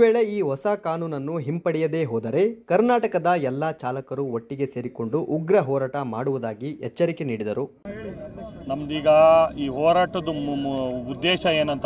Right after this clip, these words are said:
Speaker 2: ಹೇಳಿದ್ರೆ, ಚಾಲಕರ ಮೇಲೆ ಏನು ಕೇಂದ್ರ ಸರ್ಕಾರ ಹೊಸದಾಗಿ ಒಂದು ಕಾನೂನನ್ನ ಹೇರಿಕೆ ಮಾಡಿದೆ, ಆ ಕಾನೂನು ಮಾರಕ.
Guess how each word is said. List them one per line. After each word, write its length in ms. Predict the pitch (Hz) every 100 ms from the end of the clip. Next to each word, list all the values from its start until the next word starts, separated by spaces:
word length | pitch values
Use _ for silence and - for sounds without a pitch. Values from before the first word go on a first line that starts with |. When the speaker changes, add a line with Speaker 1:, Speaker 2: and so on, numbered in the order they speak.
| 131
Speaker 2:
ಹೇಳಿದ್ರೆ, 400 | 131 120 123 147 180 196 - - - - -
ಚಾಲಕರ 480 | 180 196 208 202 175
ಮೇಲೆ 240 | 160 156 180 160 156
ಏನು 180 | 190 196 160
ಕೇಂದ್ರ 240 | 170 180 151
ಸರ್ಕಾರ 360 | 165 - 160 160 156 139
ಹೊಸದಾಗಿ 440 | 131 160 175 175 156
ಒಂದು 200 | 151 143 139 131 123 117 113 - - - 127 -
ಕಾನೂನನ್ನ 500 | 151 185 196 190 180 156 135
ಹೇರಿಕೆ 340 | 170 175 170 143
ಮಾಡಿದೆ, 380 | 143 139 127 147 147 - - - -
ಆ 40 | 180 -
ಕಾನೂನು 320 | 180 180 185 180
ಮಾರಕ. 260 | 151 170